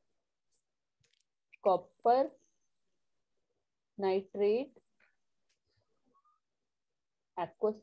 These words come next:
solution प्लस टू ए जी, ये solid form में, मतलब silver, जो सिल्वर <coughs> form हो रही है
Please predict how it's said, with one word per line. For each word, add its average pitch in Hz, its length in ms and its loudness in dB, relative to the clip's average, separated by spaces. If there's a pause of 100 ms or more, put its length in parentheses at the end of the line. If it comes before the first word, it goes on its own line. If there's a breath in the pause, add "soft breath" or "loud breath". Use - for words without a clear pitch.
solution 220 580 -4 (1800)
प्लस 214 260 2 (1040)
टू 254 360 -4
ए 180 160 0
जी, 139 300 -10 (920)
ये 208 160 2
solid 165 440 -2
form 143 240 -10
में, 147 220 -12 (220)
मतलब 214 280 -2
silver, 190 600 2 (420)
जो 226 200 6
सिल्वर 214 420 0 (1200)
<coughs> - 640 2 (240)
form 208 240 2
हो 202 220 2
रही 196 260 0
है 220 200 -2